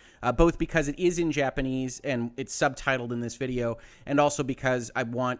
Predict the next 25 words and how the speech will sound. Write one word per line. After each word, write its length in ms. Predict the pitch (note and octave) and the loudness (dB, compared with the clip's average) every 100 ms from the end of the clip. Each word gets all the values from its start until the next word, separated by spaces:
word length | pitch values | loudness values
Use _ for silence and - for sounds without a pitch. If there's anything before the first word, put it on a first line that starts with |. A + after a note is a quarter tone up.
| - | -4
everybody 380 | C3+ A#2+ A#2+ A2+ | -2 0 -2 -4
to, 360 | B2 A#2 A2 | -2 -2 -2
uh, 140 | G2 G2+ | -4 -6
to 120 | - | -8
hear 240 | - E3+ D#3 | -2 2 4
it, 180 | D3 - | 2 0
uh, 280 | C3 A#2 A2+ | -2 0 -2
especially 360 | A#2 D3+ - B2+ | -2 -2 2 0
on 240 | A#2+ A#2 | 0 -4
those 280 | B2+ C#3+ C#3+ | 0 2 2
folks 220 | D#3 C#3 | 2 0
that 100 | C3+ | 0
are 60 | A2+ | 0
listening 400 | B2 - C3 A#2 | 0 -2 -4 -4
to 60 | |
this 160 | A2+ G#2 | -4 -4
video 280 | B2 A2+ G#2+ | -4 -2 -4
rather 260 | G#2 G#2+ | -4 -6
than 180 | G2+ G#2 | -6 -8
watching 320 | G2+ G#2 A2 | -8 -8 -10
it. 180 | F#2 - | -12 -10
So 80 | B2+ | -6
I 80 | B2 | -2
am 140 | C3+ | 0
gonna 220 | C3 B2 | 0 -2